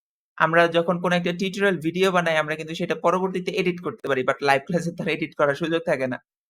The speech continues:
That's why অনেক সময় ভুল হয়, কথার মধ্যেও ভুল হয়, টপিক দেখানোর মধ্যেও ভুল হয়, পরবর্তীতে যে আমরা হয়তো বা আবার সেটা ফিক্স করি।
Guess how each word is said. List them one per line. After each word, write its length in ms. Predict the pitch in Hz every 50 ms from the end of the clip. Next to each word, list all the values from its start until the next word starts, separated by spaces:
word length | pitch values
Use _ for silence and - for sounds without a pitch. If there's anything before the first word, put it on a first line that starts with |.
| _ _ _ _ -
That's 280 | 143 156 160 170 170 170
why 100 | 196 185
অনেক 200 | 175 180 185 185
সময় 220 | 180 208 185 175
ভুল 320 | 170 143 156 170 170 175 180
হয়, 220 | 170 156 151 147 - - _ _ _ _ _ _ -
কথার 260 | 160 160 196 185 180
মধ্যেও 320 | 185 180 170 180 185 175
ভুল 220 | 151 151 156 156 160
হয়, 200 | 160 147 147 147 -
টপিক 300 | - - - - 180 170
দেখানোর 360 | 160 165 - 165 - 160 160 160
মধ্যেও 240 | 160 151 160 156
ভুল 220 | 147 147 147 147 147
হয়, 120 | 143 175
পরবর্তীতে 580 | - 147 151 160 160 165 165 - - - 160 147
যে 100 | 151 151
আমরা 200 | 143 143 147 151
হয়তো 200 | 147 139 - 139
বা 100 | 147 151
আবার 140 | 147 151 151
সেটা 220 | 151 165 143 147
ফিক্স 280 | 143 - 156 147 - -
করি। 260 | - 151 151 185